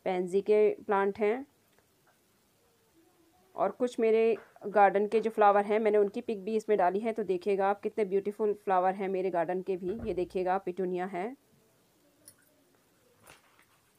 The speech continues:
और गजानिया है, देखिएगा कितना ब्यूटीफुल फ्लावर होता है इसका, काफ़ी बिग होता है। ये गुलेदावदी है बिग वाली, ये भी गुलेदावदी का ही प्लांट है।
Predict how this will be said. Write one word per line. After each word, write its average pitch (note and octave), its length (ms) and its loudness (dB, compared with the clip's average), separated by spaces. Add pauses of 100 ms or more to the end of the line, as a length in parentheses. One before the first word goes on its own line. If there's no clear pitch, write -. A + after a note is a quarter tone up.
(960)
और F3 160 -6
गजानिया G3 480 2
है, A3 140 0
देखिएगा G3+ 500 0
कितना B3+ 340 -2
ब्यूटीफुल A3+ 420 -4
फ्लावर G3 280 2
होता F#3 220 -4
है F#3+ 100 -2
इसका, G3 320 -4
काफ़ी G#3 340 -6
बिग G3+ 220 -2 (420)
होता D#3 220 -8
है। F3 240 -10 (1300)
ये G3+ 80 2
गुलेदावदी G3+ 580 2
है G#3+ 240 -4
बिग F#3+ 200 -4
वाली, G3 360 -2 (2250)
ये F#3+ 120 -4
भी G#3 100 -2
गुलेदावदी G3+ 580 0
का G#3 260 2
ही A3 240 -4
प्लांट F3+ 400 -4
है। A3 200 -6